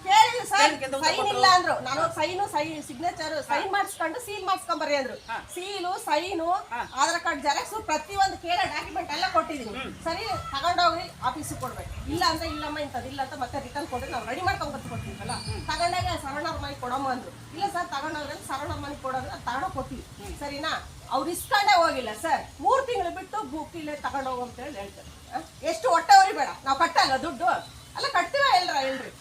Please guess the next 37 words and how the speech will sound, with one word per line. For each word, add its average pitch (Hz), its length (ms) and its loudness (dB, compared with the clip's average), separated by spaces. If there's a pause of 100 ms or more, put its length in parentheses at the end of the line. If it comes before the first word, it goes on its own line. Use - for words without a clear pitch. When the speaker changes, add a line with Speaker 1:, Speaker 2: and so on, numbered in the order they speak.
Speaker 2:
ನೀವು 277 200 -6
ಸುಪ್ರೀಂ - 220 2
ಕೋರ್ಟ್, 262 180 -2
ಸುಪ್ರೀಂ 247 300 -6
ಕೋರ್ಟ್ 254 140 -6
ಹತ್ರ 240 100 -6
ಅವಾಗ 233 140 -2
ಕೇಳ್ಬೇಕಿತ್ತು. 240 460 -4
Speaker 1:
ಎಲ್ಲ 453 240 6
ಹತ್ರ 508 380 4
ಕೇಳಿ 427 320 4
ಸರ್, 466 200 4
ಯಾರ 349 200 4
ಹತ್ರ 494 240 -2
ಕೇಳೋದು 330 320 4
ಹೇಳ್ರಿ? 349 220 2
ಎಲ್ಲ 320 180 2 (100)
ಕೇಳಿ 415 360 6
ಜಗಳ 285 220 2 (100)
ಮಾಡಿ 427 240 0
"ನಾನ್ 427 180 0
ಕಟ್ಟಲ್ಲ, 349 480 2
ನನಗೆ 339 200 -2
ಬ್ಯಾಂಕ್ 269 260 0
ದಾಖ-, 294 220 -4
ದಾಖಲಾತಿ 294 460 -6
ಕೊಡ್ರಿ, 285 240 -4
ಕಟ್ತೀನಿ" 311 300 -6
ಅಂತಾನೆ 311 220 -10
ನಿಲ್ಸಿರೋದು. 320 520 -2
Speaker 2:
ಹ್ಮ್. - 300 -14
Speaker 1:
ಕೇಳ್ರಿ, 392 300 6
ಎಲ್ಲರಿಗಿಂತ 392 380 0
ಹೈಯೆಸ್ಟ್ 349 300 -6
ನಾನೇ 339 180 -2
ಕಟ್ಟೋದು 320 280 -6
ಅಮೌಂಟ್. 277 280 -4